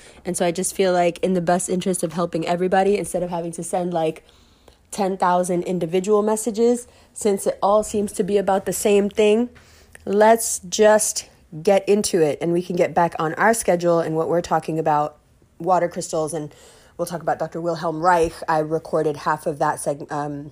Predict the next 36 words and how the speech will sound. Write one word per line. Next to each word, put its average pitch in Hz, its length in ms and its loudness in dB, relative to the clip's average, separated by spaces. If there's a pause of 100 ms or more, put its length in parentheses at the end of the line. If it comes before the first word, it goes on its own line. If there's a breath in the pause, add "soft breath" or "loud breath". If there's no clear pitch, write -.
(160)
episode 156 440 -6
yesterday. 156 460 -2 (420 soft breath)
We'll 196 140 0
talk 262 200 -2
about 180 160 2
all 151 100 4
that. 127 220 -6
We'll 160 100 -2
get 180 200 0
there. 135 200 -6
But 175 280 2 (1120)
in 233 120 4
the 226 60 4
meantime, 214 540 -2 (460 soft breath)
you 240 100 2
guys 262 160 6
feel 247 140 4
ghosted, 208 520 4
huh? 196 260 4 (1200 soft breath)
People 226 260 0
not 240 200 4
returning 240 380 2
your 240 140 4
calls, 240 500 6
people 226 320 0
not 214 240 2
getting 220 260 2
back 214 300 4
to - 160 0
you 208 240 2
in 254 260 4
one 320 340 6
way 302 320 6
or 262 320 6
another, 226 520 4 (960 soft breath)
right? 285 280 4